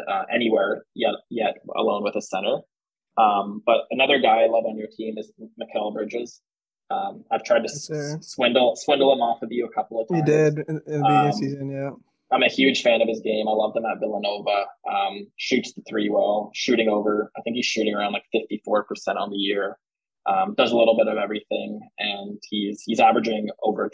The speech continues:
Speaker 1: a triple one, I believe. So those are, those
Speaker 2: Mm-hmm.
Speaker 1: are things I, I try to look for. Um, I don't have very many of the triple ones on my team, but that's,
Speaker 2: <laughs>
Speaker 1: that's a huge, that's, and for those of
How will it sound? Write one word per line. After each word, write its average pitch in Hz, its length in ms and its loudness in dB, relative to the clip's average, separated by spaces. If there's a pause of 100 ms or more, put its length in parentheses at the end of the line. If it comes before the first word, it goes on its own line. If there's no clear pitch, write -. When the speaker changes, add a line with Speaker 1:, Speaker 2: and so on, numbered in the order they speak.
(100)
Speaker 1:
a 110 60 2
triple - 340 -2
one, 92 160 -2
I 95 160 0
believe. 95 340 -8
So - 360 -4 (360)
those 120 160 4
are, 127 120 6
those 127 240 4
Speaker 2:
Mm-hmm. - 20 6
Speaker 1:
are 123 100 2
things 120 220 2
I, 110 200 6 (120)
I 117 80 6
try 113 240 2
to 110 100 -4
look 107 300 -4
for. 117 420 0
Um, 95 300 -6
I 110 60 2
don't 117 180 2
have 110 140 0
very 107 180 -10
many 104 240 -14
of - 100 -20
the - 60 -12 (160)
triple 110 300 -4
ones 123 260 -6
on 120 100 2
my 117 120 0 (120)
team, 151 240 -8
but - 240 0
that's, - 320 2 (180)
Speaker 2:
<laughs> 160 140 -8
Speaker 1:
that's - 200 4
a 131 40 2
huge, 123 560 0 (380)
that's, 127 240 0
and 123 180 2
for 127 80 2
those 123 200 4
of 120 100 0